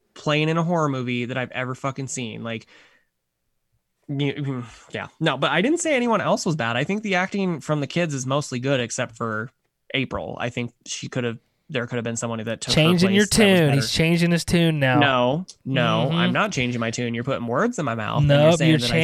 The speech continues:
Speaker 1: that
Speaker 2: changing
Speaker 1: all
Speaker 2: your
Speaker 1: the kids in
Speaker 2: tune.
Speaker 1: general were bad.
Speaker 2: You
Speaker 1: I said
Speaker 2: did.
Speaker 1: April's bad.
Speaker 2: You said the kids sucked. I remember it. Uh, anyway,
Speaker 1: <laughs>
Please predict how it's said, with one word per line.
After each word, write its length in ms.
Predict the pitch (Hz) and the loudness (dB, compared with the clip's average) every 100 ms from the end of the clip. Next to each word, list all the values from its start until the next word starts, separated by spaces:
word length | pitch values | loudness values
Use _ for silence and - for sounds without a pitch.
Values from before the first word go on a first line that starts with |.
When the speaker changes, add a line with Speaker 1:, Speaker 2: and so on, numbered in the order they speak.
| 180 190 | 4 4
Speaker 1:
that 20 | 185 | 4
Speaker 2:
changing 240 | 208 208 | 4 6
Speaker 1:
all 160 | 156 208 | 6 6
Speaker 2:
your 100 | 208 | 4
Speaker 1:
the 40 | |
kids 320 | - 165 160 | 4 4 6
in 80 | 147 143 | 6 6
Speaker 2:
tune. 60 | |
Speaker 1:
general 480 | 143 139 208 208 147 | 4 2 2 0 -2
were 100 | 127 | -4
bad. 280 | 117 113 113 | -4 -2 -2
Speaker 2:
You 40 | - | 2
Speaker 1:
I 20 | |
said 280 | 143 139 127 | 4 4 2
Speaker 2:
did. 60 | 143 | -4
Speaker 1:
April's 380 | 139 - 107 113 | -8 -8 -12 -10
bad. 320 | 104 95 95 | -10 -8 -4
Speaker 2:
You 60 | 139 | 2
said 180 | 170 156 | 4 4
the 80 | 143 | 2
kids 240 | 156 151 | 2 2
sucked. 300 | - 143 - | 2 2 4
I 40 | |
remember 300 | 135 135 131 | 2 2 2
it. 280 | 127 - - - - | 0 -2 -14 -12 2
Uh, 280 | 165 170 156 | 8 8 8
anyway, 360 | 196 190 165 185 | 4 6 6 6
Speaker 1:
<laughs> 280 | 220 233 | 2 0